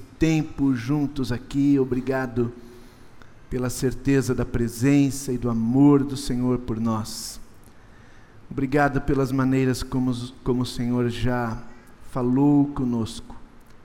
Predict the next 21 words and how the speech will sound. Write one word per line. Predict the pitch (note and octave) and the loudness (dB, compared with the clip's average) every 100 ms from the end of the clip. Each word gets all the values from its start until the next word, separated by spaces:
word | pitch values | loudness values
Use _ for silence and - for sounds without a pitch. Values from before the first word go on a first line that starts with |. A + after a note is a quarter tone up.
| - | 0
hoje | B2+ A#2+ | 2 4
à | B2 | 2
noite. | A2 F#2+ F#2 - - - - - - - - - C#3+ | 0 -4 -10 -16 -18 -18 -20 -20 -20 -20 -20 -6 0
E | |
agora, | D3 C#3 C#3+ C3+ A#2+ | 0 4 2 2 0
Pai, | - G#2+ G#2+ | -4 -8 -4
quando | C3+ B2 A#2 | -2 -2 0
vamos | B2 A#2+ A#2 - - - - - - - - | 0 0 -2 -6 -12 -14 -14 -16 -12 -12 -8
ler | A#2+ B2 C3+ | -2 2 2
a | C3 | 2
Tua | B2+ - F#3 F3 | -2 -2 0 2
Palavra, | - B2+ A#2+ A2 G#2 G2+ - - - - - - - - - | 2 -2 -2 -2 -2 -4 -8 -16 -16 -12 -10 -8 -8 -6 -4
que | |
o | C#3 | -4
Teu | - C#3+ C#3 C3+ | 0 2 4 2
Santo | - D3 C3+ C#3 | -2 -2 -2 -2
Espírito | B2+ - - D#3+ D3 C#3 - B2 A#2+ - - - - - - - | -4 -4 0 2 2 0 -2 -2 -2 -4 -6 -8 -10 -12 -12 -10
nos | C3+ C3+ C3+ B2 B2 | -4 0 0 0 -4
ajude | C3 B2+ - C#3 D3+ A#2 G#2+ G2+ - - - - - - - - - | -2 -2 2 4 4 4 -2 -4 -6 -8 -10 -10 -10 -10 -10 -12 -6
a | C3 C3 | -4 -4
discernir | A#2 D3 C#3 - D#3 C3+ C#3 D3 C#3+ A2+ | 0 0 0 0 0 0 2 4 4 4